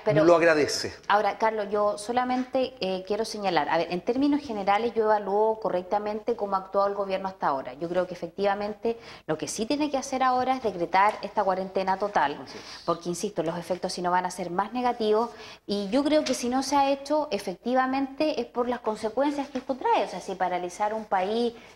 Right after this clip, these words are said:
Speaker 1: trae consecuencias de, de todo tipo, de toda índole para todas las personas,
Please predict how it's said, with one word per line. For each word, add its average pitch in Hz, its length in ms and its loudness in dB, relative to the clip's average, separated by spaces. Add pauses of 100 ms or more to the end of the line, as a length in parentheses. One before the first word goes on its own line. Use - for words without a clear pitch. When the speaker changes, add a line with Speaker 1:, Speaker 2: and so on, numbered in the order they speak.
Speaker 1:
trae 208 280 4
consecuencias 202 1080 0 (120)
de, 135 140 -8
de 175 180 -2
todo 320 320 4
tipo, 320 320 0 (240)
de 190 100 -2
toda 240 320 0
índole 294 460 2
para 214 280 0
todas 262 200 0
las 285 100 0
personas, 175 460 -4